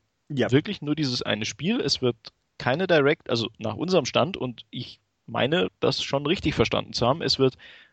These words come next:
Speaker 2: nichts zu N X geben. Okay, das
Speaker 1: Das
Speaker 2: kann
Speaker 1: ist
Speaker 2: man auf ein
Speaker 1: bekannt,
Speaker 2: anderes
Speaker 1: das
Speaker 2: Event auslagern.
Speaker 1: Nee, nee, das
Speaker 2: Aber
Speaker 1: haben
Speaker 2: es wird auch nichts geben, zum Beispiel wie Ulrich schon auf der Webseite geschrieben hat, zu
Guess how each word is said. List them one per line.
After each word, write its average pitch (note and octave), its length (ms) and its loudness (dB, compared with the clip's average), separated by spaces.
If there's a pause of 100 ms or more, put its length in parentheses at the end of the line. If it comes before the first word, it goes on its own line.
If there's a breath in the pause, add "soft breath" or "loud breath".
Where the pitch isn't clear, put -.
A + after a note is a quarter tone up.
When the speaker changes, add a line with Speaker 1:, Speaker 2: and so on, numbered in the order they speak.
Speaker 2:
nichts - 360 0
zu - 100 -2
N G#2 160 0
X - 240 -2
geben. F#3+ 320 -4
Okay, A2+ 320 4
das A#2+ 300 0
Speaker 1:
Das E3 140 4
Speaker 2:
kann A#2 80 -2
Speaker 1:
ist - 20 -4
Speaker 2:
man A2+ 80 0
auf - 40 0
ein E3+ 60 6
Speaker 1:
bekannt, E3+ 200 6
Speaker 2:
anderes B2 260 6
Speaker 1:
das - 40 -2
Speaker 2:
Event C3 300 0
auslagern. D#3+ 640 4 (100)
Speaker 1:
Nee, D#3+ 140 0
nee, D3+ 60 2
das C3+ 80 0
Speaker 2:
Aber B2+ 100 4
Speaker 1:
haben B2+ 80 8
Speaker 2:
es - 100 0
wird C#3+ 160 0
auch A#2+ 140 2
nichts D#3 280 -4
geben, F3 220 -4
zum A#2+ 200 -8
Beispiel A2+ 380 0
wie A2 80 -2
Ulrich D#3 400 0
schon C3 260 0 (280 loud breath)
auf A2+ 120 -4
der A2+ 140 4
Webseite D3 420 2
geschrieben C#3+ 360 -4
hat, C3+ 140 -4
zu C3 260 -4